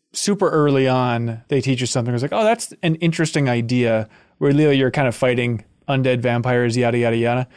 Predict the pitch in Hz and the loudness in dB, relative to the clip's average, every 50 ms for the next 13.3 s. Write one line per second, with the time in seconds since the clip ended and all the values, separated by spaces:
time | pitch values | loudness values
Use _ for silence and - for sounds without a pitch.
0 | - - - - _ _ _ 143 123 131 151 147 123 - - - - _ - 143 | -20 -20 -20 -20 _ _ _ -6 -2 2 2 2 2 0 -4 -10 -10 _ 0 2
1 | 135 131 127 123 123 120 - - 170 165 147 120 - - _ _ - 139 131 143 | 2 4 4 2 2 0 0 0 0 0 0 0 -2 -6 _ _ -6 -4 -2 -2
2 | 131 127 117 127 147 170 175 170 170 - 170 160 156 - - 156 147 147 139 135 | -2 -2 0 0 2 2 2 2 2 2 2 0 2 2 2 2 2 2 0 0
3 | 143 135 135 135 135 131 127 - 135 123 139 135 139 135 139 135 135 131 131 131 | 0 0 2 2 2 2 0 -2 -2 0 0 0 0 0 0 -2 -2 -2 -2 -2
4 | 131 131 135 135 127 131 131 127 127 127 127 - - - - - _ _ _ _ | -2 -2 -2 -2 -2 -2 -2 0 0 -2 -2 -4 -8 -16 -20 -20 _ _ _ _
5 | - 143 151 170 180 160 175 165 135 123 143 156 170 165 - 147 127 - - - | 0 0 2 2 2 0 0 -2 0 2 2 2 2 2 0 -2 -2 -2 -2 0
6 | 175 190 196 202 190 - - 226 220 226 233 226 - _ _ _ _ _ _ _ | 0 2 0 0 -2 -2 0 0 0 0 0 -4 -8 _ _ _ _ _ _ _
7 | _ _ _ _ _ 151 135 147 143 143 147 131 - 127 127 151 160 151 147 131 | _ _ _ _ _ -4 -2 0 2 2 0 0 0 0 0 2 2 2 2 2
8 | - - - - 143 131 113 104 - - - - - - - 135 123 131 131 127 | 0 -2 -2 0 0 2 0 0 -2 -4 -4 -6 -6 -4 -4 -2 0 0 0 0
9 | 123 - 135 123 113 - - 127 131 131 - 156 151 156 - 175 165 165 151 - | 0 0 -2 -2 -2 -2 -2 -2 -2 -2 0 -2 -2 0 0 0 0 0 0 -2
10 | - 131 123 123 123 117 117 - - 127 117 120 123 127 117 113 113 113 - - | -2 -2 0 2 2 0 0 0 0 0 0 0 0 -2 0 0 -2 -2 -2 -2
11 | 117 113 113 113 117 113 117 117 120 123 123 135 131 131 135 135 139 127 135 - | 0 0 0 0 0 -2 -2 -2 -2 -2 0 0 0 0 0 0 -2 -2 -4 -2
12 | - 139 139 139 139 139 - - 226 220 - 349 339 - - - 277 202 139 - | 0 0 0 0 -2 -4 -4 -2 -2 -2 -2 -2 -4 -4 -2 -2 0 0 2 2
13 | 147 139 131 123 - | 2 2 2 0 -2